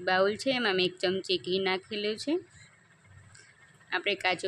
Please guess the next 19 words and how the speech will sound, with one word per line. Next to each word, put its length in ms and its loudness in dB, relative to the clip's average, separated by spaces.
બદામ 380 2
ને 140 2
પિસ્તા 360 0
લીધા 360 0
છે, 140 0
એને 200 2
આપણે 220 0
રોસ્ટેડ 440 0
કરવાના 520 2
છે. 100 -2
જે 100 -2
રોસ્ટેડ 400 -2
પિસ્તા, 380 -2
કાજુ, 280 0
બદામ 280 0
લઈએ 280 4
છે 100 0
તે 120 0
સ્વાદ 280 2